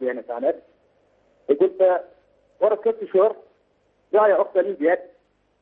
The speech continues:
بيت أهلها، رجلها ما أجى عليها ولا أهل رجل-، يعني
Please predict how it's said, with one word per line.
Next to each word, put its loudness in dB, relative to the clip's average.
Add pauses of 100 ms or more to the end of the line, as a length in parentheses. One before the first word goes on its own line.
(520)
بيت 2
أهلها، -2 (840)
رجلها 2
ما 0
أجى -2
عليها -6 (200)
ولا 4
أهل 2
رجل-، -2
يعني -6